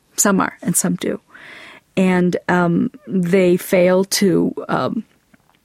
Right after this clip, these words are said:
examine the shadow element that's in all of us and project it onto the rich people. And, um, lo and behold,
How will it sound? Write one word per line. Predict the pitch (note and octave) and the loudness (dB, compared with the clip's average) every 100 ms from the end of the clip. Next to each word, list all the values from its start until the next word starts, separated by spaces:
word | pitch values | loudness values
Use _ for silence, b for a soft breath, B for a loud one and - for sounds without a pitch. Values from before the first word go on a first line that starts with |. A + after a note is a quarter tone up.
| _ - - | _ -12 -2
examine | F#3 - D#3+ D3+ F3+ A#3+ F4 - B B B B B B B B _ - | 0 2 2 2 2 2 0 -4 B B B B B B B B _ -2
the | |
shadow | G3+ G3+ F3 F3+ | 2 2 2 0
element | F3+ F3 F#3+ G#3 | 0 0 0 0
that's | G#3+ - | -2 -2
in | A#3 | 0
all | A#3+ D4+ | 0 0
of | E4+ | -2
us | E3 - | -4 -4
and | F#3 | -4
project | F3+ - F#3+ - | -6 -4 -4 -2
it | A3+ | -2
onto | A3 A3+ A#3+ | 0 -2 -2
the | A#3 | -2
rich | B3+ C4+ - | -2 -4 -6
people. | G3+ - G#3 G#3 G3+ | -6 -6 -10 -10 -8
And, | F3+ F3 E3+ F3 | -4 -2 -2 -4
um, | F3+ F3 F3 F3+ - - | -4 -2 -4 -6 -8 -4
lo | F3+ F#3 | 0 0
and | F3+ | 0
behold, | F#3+ A#3+ B3 F#3 F#3 - | -2 0 0 0 -2 -8